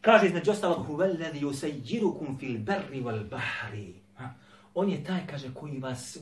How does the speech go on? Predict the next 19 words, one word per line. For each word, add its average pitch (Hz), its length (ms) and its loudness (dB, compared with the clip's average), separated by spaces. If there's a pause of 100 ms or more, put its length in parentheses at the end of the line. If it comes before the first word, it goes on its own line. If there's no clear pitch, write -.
(140)
vodi 160 480 2
da 143 240 2
putujete 156 600 -2
po 131 180 -4
kopnu 170 440 -4
i 143 140 -6
po 147 220 -2 (600)
moru. 127 260 -8 (540)
On 220 160 0
je - 140 -2
taj. - 160 -12 (1800)
Zatim 302 400 10
Allah 311 320 12
Đelešanu 247 560 10
dalje 277 260 10
opisuje 302 640 8
one 320 340 12
koji 285 240 6
putuju 311 640 10